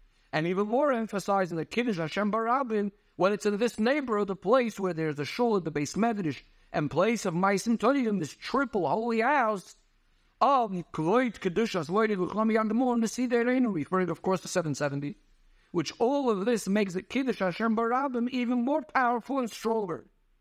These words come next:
To speak even more, to clarify even more the great inyan of a Kiddush Hashem, we find regarding the Beis Yosef, the author of the Shulchan Aruch,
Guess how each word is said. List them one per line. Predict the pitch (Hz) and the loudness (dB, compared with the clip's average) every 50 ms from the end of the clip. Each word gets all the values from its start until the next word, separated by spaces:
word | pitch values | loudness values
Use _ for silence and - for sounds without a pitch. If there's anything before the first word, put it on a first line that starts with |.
| _ _ _ _ _ _ _ _ _ _ _ _ _ _ _ _ _ _ - _ _ _ _ _ _ _ _ _ _ _ _ _ _ _ _ _ | _ _ _ _ _ _ _ _ _ _ _ _ _ _ _ _ _ _ -20 _ _ _ _ _ _ _ _ _ _ _ _ _ _ _ _ _
To | - 165 | -4 -4
speak | - - - 240 262 247 254 | -4 -2 0 0 2 2 2
even | 269 233 196 214 190 | 2 2 2 2 2
more, | 185 185 208 240 240 226 196 165 | 4 4 4 4 4 4 2 0
to | - 180 | -2 -6
clarify | - - 202 220 214 208 202 - 220 202 | -4 0 0 2 2 2 0 0 0 0
even | 190 185 185 180 185 | 0 0 -2 -2 0
more | 196 226 294 359 294 | 2 2 2 2 2
the | 226 175 | 0 0
great | 147 185 190 185 165 165 | 0 0 2 2 2 0
inyan | 160 160 156 151 | 0 -2 -2 -2
of | 151 147 | -4 -4
a | 151 | -4
Kiddush | - 160 156 151 127 | -4 -4 -4 -4 -2
Hashem, | 147 147 131 - 175 165 156 | -2 -4 -2 -2 -2 -2 -2
we | 160 135 | -2 -4
find | - - 214 220 226 208 196 | -2 0 0 0 0 0 -2
regarding | 196 190 170 214 220 233 226 220 202 190 | -4 0 2 2 2 2 0 0 0 0
the | 190 147 | 0 0
Beis | 151 202 202 196 - 190 | 2 0 0 0 0 0
Yosef, | 185 185 185 175 - 151 131 - | 2 2 2 0 -2 -6 -6 -4
the | 151 | -2
author | 160 202 208 - 208 196 | 0 0 0 0 -2 -2
of | 185 | -2
the | 170 175 | -2 -2
Shulchan | - 175 180 143 151 156 | 0 0 0 0 0 -2
Aruch, | 147 139 127 123 | 0 -2 -2 -4